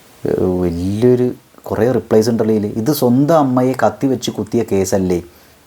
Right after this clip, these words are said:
അല്ലാതെ അമ്മയോട് പിണങ്ങി ഒളിച്ചോടിയ കേസല്ലല്ലോ. എന്ത് ദേഷ്യത്തിൻ്റെ പുറത്തായാലും ഒരാളുടെ നേരെ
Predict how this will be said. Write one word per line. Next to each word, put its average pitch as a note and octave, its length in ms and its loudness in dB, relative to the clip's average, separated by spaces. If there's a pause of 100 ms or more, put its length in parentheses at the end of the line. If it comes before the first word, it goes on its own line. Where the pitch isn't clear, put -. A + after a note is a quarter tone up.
(600)
അല്ലാതെ A2 300 4
അമ്മയോട് B2 440 2
പിണങ്ങി A#2 380 0
ഒളിച്ചോടിയ A#2+ 460 2
കേസല്ലല്ലോ. G#2 680 0 (100)
എന്ത് B2+ 320 0
ദേഷ്യത്തിൻ്റെ B2+ 540 0
പുറത്തായാലും A2 560 0
ഒരാളുടെ A#2 480 2
നേരെ G#2+ 340 0